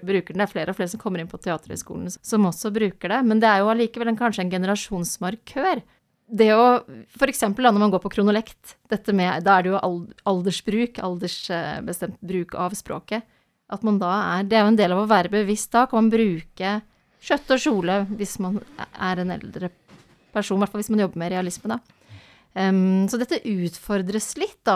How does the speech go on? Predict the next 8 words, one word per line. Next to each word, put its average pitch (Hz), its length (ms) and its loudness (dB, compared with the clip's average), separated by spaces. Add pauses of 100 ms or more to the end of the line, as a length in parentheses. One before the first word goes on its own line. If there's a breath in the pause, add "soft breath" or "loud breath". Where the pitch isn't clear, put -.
hvis 180 100 -6
man 196 140 -6
skal 214 100 -12
snakke - 480 -6
om, 175 300 -6 (100)
eh, 170 220 -6 (840 soft breath)
em, 185 540 -8 (260)
ja, 214 140 -6